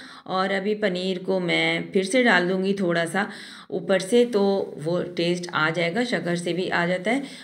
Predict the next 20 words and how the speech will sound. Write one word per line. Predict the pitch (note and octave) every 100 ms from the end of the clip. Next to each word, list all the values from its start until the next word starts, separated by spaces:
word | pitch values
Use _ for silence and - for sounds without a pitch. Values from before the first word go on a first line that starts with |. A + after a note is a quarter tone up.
| -
अब | F3+ F#3
हमारा | G3+ F#3 G3
पालक | G3 E3 F3+ F3+
पनीर | F3+ F#3+ G3
पूरा | F#3 F#3+
बनकर | E3 E3+ E3+ G3
रेडी | E3+ D#3 G3+
हो | A#3+
चुका | A#3+ B3+ B3+
है, | B3+ B3+ B3+
तो | B3+ A3
अब | - G3+
हम | F3+
लोग | F3+ G3+ -
इस | -
पे | - F#3+ G3
डेकोरेट | F3 E3+ F3 E3+ F#3 F#3
करने | F#3+ F#3 G3
के | G3
लिए | G3 G3 A3+ C#4+